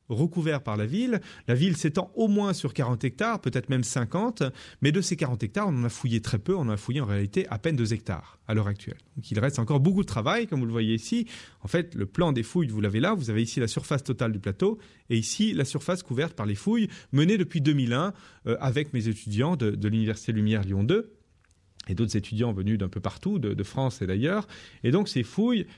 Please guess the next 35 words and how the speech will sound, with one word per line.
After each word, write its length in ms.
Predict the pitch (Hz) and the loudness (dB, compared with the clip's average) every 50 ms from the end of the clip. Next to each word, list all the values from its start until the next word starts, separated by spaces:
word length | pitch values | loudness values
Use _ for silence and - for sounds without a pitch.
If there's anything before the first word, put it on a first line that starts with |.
| - _ | -14 _
vous 100 | - 110 | -2 0
le 40 | 107 | 2
voyez, 180 | 113 147 196 208 | 2 2 2 2
couvrent 280 | - 202 202 185 165 | 0 0 0 2 2
une 80 | 165 156 | 0 0
toute 260 | - - 269 262 262 | 2 2 0 0 2
petite 280 | - 202 - - 151 - | 0 -2 -2 -4 -6 -6
partie 240 | 165 151 - - 147 | -6 -6 -4 -4 -2
de 80 | 123 113 | -2 -2
cette 200 | - 139 123 127 | 0 0 0 2
ville, 220 | 180 240 254 233 | 2 2 4 4
mais 240 | 208 202 208 202 - | 4 4 2 2 -2
c'est 240 | 151 - - 190 196 | -2 -2 -2 0 0
intéressant 400 | 196 175 185 170 170 170 220 233 | 0 0 0 0 0 0 -2 -4
parce 160 | 208 180 - | -4 -4 -2
que 80 | - 151 | 0 2
les 80 | 143 | 2
fouilles 200 | 135 - 226 220 | 2 2 0 -2
se 100 | - - | 0 0
sont 140 | 160 143 147 | -2 -2 -2
concentrées 500 | 135 143 131 127 139 131 - 202 208 208 214 - - - - | -2 -2 -2 0 -2 -2 0 0 0 -2 -2 -6 -16 -10 -6
sur 160 | - 185 170 | -2 0 0
le 100 | 151 143 | 0 0
centre 400 | - - 226 196 127 - - 113 | 2 2 2 2 2 0 -2 -2
de 80 | 113 | 0
la 80 | 107 101 | 0 0
ville. 300 | 92 95 95 - 113 - - _ _ _ _ _ - | 0 -2 -4 -8 -10 -14 -18 _ _ _ _ _ -4
On 40 | 101 | -2
ne 60 | 101 | -2
sait 120 | - - - | 0 0 0
pas 160 | - 185 175 | 2 2 0
s'il 220 | - - 139 120 | 0 0 0 0
existe 320 | 120 110 - 160 147 - 120 | 0 0 0 -2 -2 0 -2
une 80 | 104 | -2
fortification, 880 | - - 135 - - 127 - - 123 151 143 147 - - 233 247 247 | 0 -2 -4 -4 -4 -8 -6 -2 0 0 0 2 2 2 2 2 0